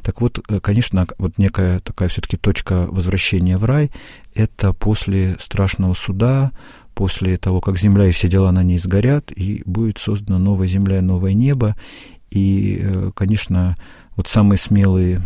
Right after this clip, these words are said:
наверное, мысли человека о том, как там будет. Несомненно, м, вот те основные идеи, э, божественные, вложенные в со-, создание мира, а, там повторятся. То есть будут люди,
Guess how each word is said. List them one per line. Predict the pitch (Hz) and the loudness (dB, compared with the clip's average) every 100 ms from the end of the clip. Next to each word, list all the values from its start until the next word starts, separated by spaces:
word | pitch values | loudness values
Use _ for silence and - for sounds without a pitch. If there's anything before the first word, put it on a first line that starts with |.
| - - | -4 -4
наверное, | - 92 92 90 92 | -4 -2 -2 0 2
мысли | 107 123 101 92 | 2 0 0 -2
человека | - - 95 92 90 - 90 - - - - - | -2 -2 0 0 -2 -2 -6 -8 -20 -20 -20 -8
о | 98 | -8
том, | - 113 113 | -2 0 0
как | - - 98 - | 0 0 0 0
там | - 92 | -2 0
будет. | 87 85 85 95 | 0 -2 -2 -4
Несомненно, | 87 110 120 143 113 101 - - - - | 0 2 4 4 4 2 -4 -20 -20 -10
м, | 98 95 92 - | -4 -2 -2 -4
вот | 90 - - | -6 -6 -12
те | - 117 | 0 2
основные | - 107 107 104 107 107 98 92 92 - - _ _ - | 2 0 2 4 4 4 4 2 -2 -8 -20 _ _ -8
идеи, | 98 90 95 120 117 90 87 95 - - | -2 0 4 4 4 2 0 -6 -10 -8
э, | 85 85 - | -6 -6 -8
божественные, | 90 101 95 107 - - 95 92 | -4 -2 2 2 0 0 2 2
вложенные | 95 104 92 98 98 | 2 2 2 2 0
в | 92 | -2
со-, | - | -6
создание | - 95 92 98 95 104 | -6 -4 0 2 4 4
мира, | 117 147 98 90 - - - - - | 2 2 2 -2 -8 -20 -20 -18 -4
а, | 95 90 | -2 -2
там | - 110 107 | 0 0 2
повторятся. | - - 117 92 80 - | 0 0 2 2 0 -6
То | - 82 | -6 -4
есть | 82 - - | -4 -8 -10
будут | - 95 101 87 - | -8 -4 -2 -2 -4
люди, | 85 95 123 123 131 | 0 0 0 0 0